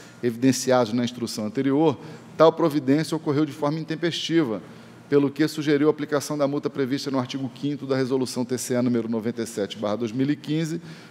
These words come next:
combinado com o inciso dois do artigo oitenta e nove da Lei Complementar Estadual número trinta e oito barra noventa e três.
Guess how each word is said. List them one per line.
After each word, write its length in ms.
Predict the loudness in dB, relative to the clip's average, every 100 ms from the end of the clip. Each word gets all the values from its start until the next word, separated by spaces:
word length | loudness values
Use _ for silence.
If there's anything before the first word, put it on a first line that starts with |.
| -8
combinado 500 | -4 0 6 6 4
com 80 | -2
o 40 |
inciso 280 | -2 -4 -4
dois 220 | 0 0
do 80 | 2
artigo 280 | 2 2 0
oitenta 340 | 0 0 0
e 20 | 0
nove 300 | 4 2 4
da 100 | 2
Lei 120 | 2
Complementar 520 | -2 -2 0 2 2
Estadual 400 | 2 -2 2 0
número 280 | 4 2 0
trinta 260 | -4 -2
e 40 | 2
oito 280 | 2 2 0
barra 260 | 0 2
noventa 360 | 0 0 -2 -2
e 40 |
três. 640 | -8 -4 -2 -2 -6 -12